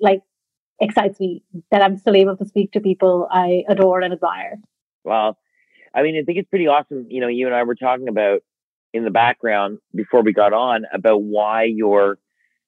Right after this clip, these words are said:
Speaker 2: doing this. And there seems to be so much nowadays where we're looking for authentic things. People are looking for authentic, and authentic is a word that gets thrown around a lot, you know? But I think what you're pursuing with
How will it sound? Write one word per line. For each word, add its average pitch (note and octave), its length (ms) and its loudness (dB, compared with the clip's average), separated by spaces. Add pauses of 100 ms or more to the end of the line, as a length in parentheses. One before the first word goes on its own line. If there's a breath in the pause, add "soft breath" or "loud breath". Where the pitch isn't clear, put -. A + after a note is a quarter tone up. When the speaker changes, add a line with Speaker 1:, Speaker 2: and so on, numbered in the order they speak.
(140)
Speaker 2:
doing B2 380 0
this. F#2 240 -6 (240)
And G#2 520 -4 (240)
there C3+ 440 2
seems A#3 300 2
to G3 60 0
be E3+ 180 4
so D#3 80 4
much C#3 260 2
nowadays A2 640 2 (880)
where A#2+ 840 4
we're C#3+ 460 0 (120)
looking F3+ 280 -2
for C#3 140 0
authentic A#2 460 -4
things. D2 280 -8 (360)
People C#3+ 200 2
are F3 60 4
looking B2 500 -2 (120)
for G2+ 460 2
authentic, G2+ 340 -6 (100)
and C3 120 2 (100)
authentic F3+ 380 0
is C#3+ 100 -2
a B2 60 0
word B2 260 2
that G#2+ 80 -10
gets G#2 160 -12 (100)
thrown G#2+ 260 -2
around G#2 400 -4
a F#2+ 60 -2
lot, D#2 260 -8 (200)
you G2+ 140 -6
know? A2 180 -2 (460 soft breath)
But B2+ 100 4
I C3 40 4
think E3+ 200 0
what C#3 140 -2
you're A2+ 220 -4
pursuing G3+ 720 -4
with F#2+ 180 -4